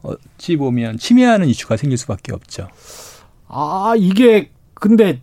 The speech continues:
Speaker 2: 개인 입장에서는 본인이 흘린 어떤 정보를 그 특정 기업이 지금 가지고 있는 것이고
Speaker 1: 그렇죠.
Speaker 2: 그때 가지고 있을 때는 본인은 동의를 했고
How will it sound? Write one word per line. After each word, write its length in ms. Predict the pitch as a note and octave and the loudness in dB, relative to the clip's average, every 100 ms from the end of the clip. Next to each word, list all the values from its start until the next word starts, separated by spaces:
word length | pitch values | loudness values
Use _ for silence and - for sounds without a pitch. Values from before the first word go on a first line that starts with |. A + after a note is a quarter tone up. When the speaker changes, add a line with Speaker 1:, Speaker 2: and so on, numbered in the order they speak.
| _ | _
Speaker 2:
개인 340 | - F3 B3 C#4 | -2 4 6 4
입장에서는 920 | B3 - A#3 A3+ G3+ G#3+ G#3+ A#3 A3 | 2 2 2 2 4 4 4 4 2
본인이 580 | - D#3+ G3+ G#3+ A3 G#3 | 0 2 4 4 4 2
흘린 1400 | - C4 B3 A#3 G#3+ F#3+ F3 D#3+ D3 C#3 B2 A#2 B2+ - _ | 2 2 4 4 4 2 -2 -4 -6 -6 -6 -8 -12 -20 _
어떤 280 | C#3+ B2+ D#3 | -6 -4 -2
정보를 800 | C3 D3 D#3 D3+ B2+ B2+ D3+ C#4+ _ _ _ _ - | -2 -2 2 2 2 2 2 0 _ _ _ _ -6
그 300 | F#3 F#3 D3+ | 0 0 0
특정 300 | A#3 - B3 | -4 0 2
기업이 500 | E3+ F3 E3+ E3+ G3 | 2 0 0 0 -2
지금 240 | D#3 D#3 | -2 -4
가지고 420 | C3 - D3+ F3+ G#3 | -6 -4 -2 2 2
있는 240 | C#3 B2+ | 2 -2
것이고 340 | G#2+ - - | -4 -8 -8
Speaker 1:
그렇죠. 320 | D3 G2+ - - _ | -4 -4 -8 -20 _
Speaker 2:
그때 320 | - G3+ B3 A#3 | -4 -2 2 0
가지고 400 | - D3+ G3 G#3 | 0 -2 2 2
있을 260 | - F#3 | 0 -4
때는 340 | - F#3+ A#3 B3+ | -2 0 0 0
본인은 400 | - E3+ G3+ A3+ | 0 2 2 2
동의를 400 | D#3 F3 F#3+ E3 | 2 2 0 0
했고 480 | D4 - A#2+ F3 | -2 0 -2 -2